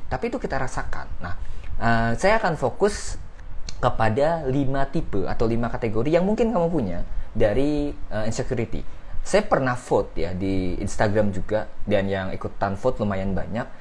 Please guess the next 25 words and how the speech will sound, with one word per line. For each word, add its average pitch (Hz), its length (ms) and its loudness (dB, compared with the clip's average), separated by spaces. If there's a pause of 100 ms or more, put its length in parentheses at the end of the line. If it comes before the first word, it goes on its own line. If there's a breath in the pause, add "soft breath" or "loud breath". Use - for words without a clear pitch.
(280 loud breath)
Jadi 131 480 0
dari 117 240 4
lima 117 240 4
kategori 107 480 0
ini 147 240 0
ternyata 123 400 2
ada 117 80 2
dua 120 400 6
yang 123 160 2
jadi 104 320 0
big 110 320 2
issue-nya. 95 640 2 (400 loud breath)
Nah, 98 240 -2
saya 120 160 4
jabarin 127 320 8
dulu 147 160 4
ya 104 160 4
limanya. 107 320 2
Yang 135 240 2
pertama 139 320 0
adalah 101 240 2
body 117 560 2
image 110 480 0
insecurity 107 800 0
atau, 98 640 4